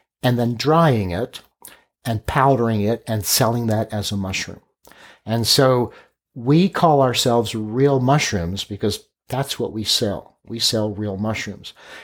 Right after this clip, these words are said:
These other companies, I won't name them, but they're quite well known and quite prominent out there in the industry, are not selling mushrooms. So if you had a dog that had cancer,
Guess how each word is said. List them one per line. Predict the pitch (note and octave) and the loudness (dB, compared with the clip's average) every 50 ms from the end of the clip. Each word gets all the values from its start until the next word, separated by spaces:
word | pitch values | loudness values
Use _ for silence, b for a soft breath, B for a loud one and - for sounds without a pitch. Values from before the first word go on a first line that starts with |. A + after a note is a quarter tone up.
| B B - | B B 0
These | C#3 C#3 A2+ C#3 | 0 2 4 4
other | D3 D3 E3+ E3+ | 4 4 2 0
companies, | - - D3+ C#3+ C3+ - D3 D3 C#3 C3 | 0 0 0 0 2 2 0 0 2 2
I | A#2 | 2
won't | A2 A2+ B2 C#3 - C3+ | 2 2 2 0 0 0
name | C3 B2+ B2+ A#2+ A2+ G#2+ G2+ | 0 0 2 2 2 0 0
them, | G#2+ A2 A#2+ B2+ B2+ | 0 -2 -2 -4 -4
but | C3 B2+ A#2 - _ | -4 -6 -8 -4 _
they're | B2 A#2 A#2 A2+ A2 | 0 0 0 0 -2
quite | - - - C3 B2+ B2+ C3 B2+ - _ _ _ _ _ _ _ _ _ B2 | -6 -6 -2 0 2 2 2 0 -4 _ _ _ _ _ _ _ _ _ -16
well | A#2 G#2 A#2+ C3 B2+ B2+ | -4 0 2 4 4 4
known | B2 A2+ A2 A#2 A2+ G2+ G2+ G#2+ A#2 A2+ | 2 0 0 0 0 2 0 0 -2 -4
and | G#2 - | -6 -2
quite | - A#2 A#2 A2+ - - | 0 0 0 0 -4 -4
prominent | - C3+ B2+ A#2+ A2+ G#2+ G#2 G#2+ | 0 2 2 2 2 0 -2 -2
out | G#2+ G2+ G2+ - | -2 -4 -4 -6
there | - G#2+ G2+ | -6 -6 -4
in | G2 F#2+ | -4 -2
the | A#2 D3+ | 0 0
industry, | F#3+ G#3 E3 - - - G#2 F#2+ F#2+ F#2 B B B B B B B B B _ | 2 0 0 -2 -4 -6 -6 -6 -6 -8 B B B B B B B B B _
are | C#3+ C3 B2+ B2+ B2+ A#2+ A#2 | 2 2 4 4 2 0 0
not | B2+ C3 B2+ C3+ C#3+ D3+ D3 - | -2 0 2 2 2 2 2 0
selling | - - A#2+ A#2+ B2 B2 B2 | -2 0 0 0 0 0 0
mushrooms. | C3+ D3 D#3 - - A#2 G2 F#2 - | 2 0 0 0 -2 -6 -6 -4 -2
So | B2+ A#2 | -2 -2
if | A2 - F3+ | -2 0 0
you | A3 B3+ A3+ | 0 2 2
had | G3+ G#3 F#3 D3+ | 2 2 2 2
a | C3 | 0
dog | - - B2+ C3 C#3+ B2 G#2+ E2+ C#2+ - B B B B B B | 0 0 2 2 4 2 0 0 -2 -8 B B B B B B
that | - A2+ G#2 | -4 -2 -2
had | A2+ G#2 - - | -2 -4 -6 -6
cancer, | - - D#3+ D3+ D3 C#3+ - - F#2 C2 - - | 0 2 4 4 4 2 0 -4 -6 -8 -10 -14